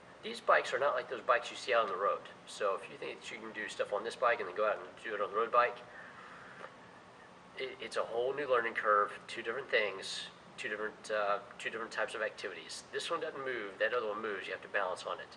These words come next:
Um, so with that,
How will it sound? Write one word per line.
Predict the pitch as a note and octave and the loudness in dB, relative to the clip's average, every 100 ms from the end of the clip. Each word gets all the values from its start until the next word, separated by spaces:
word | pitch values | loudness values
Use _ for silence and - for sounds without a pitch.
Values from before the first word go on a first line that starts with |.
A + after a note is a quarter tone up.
| - - - - - | -16 -16 -16 -14 -6
Um, | F#2 F#2 F2 - - - - - - - - - - | -2 -2 -2 -6 -14 -20 -20 -20 -20 -20 -18 -16 -14
so | - B2+ G2 - | -4 0 0 -2
with | G#2+ A#2+ | -6 0
that, | G#2+ F#2+ | 0 0